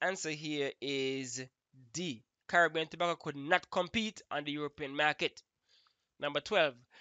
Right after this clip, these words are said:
which of the following groups of items was used by Europeans for the purchase of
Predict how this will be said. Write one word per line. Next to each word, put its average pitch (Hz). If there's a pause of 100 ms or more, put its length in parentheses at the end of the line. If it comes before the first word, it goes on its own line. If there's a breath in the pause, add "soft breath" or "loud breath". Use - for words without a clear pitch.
(260 loud breath)
which 165
of 165
the 175
following 180
groups 156
of -
items 165
was 139
used 175
by 160
Europeans 185
for -
the 147 (180)
purchase 202
of 175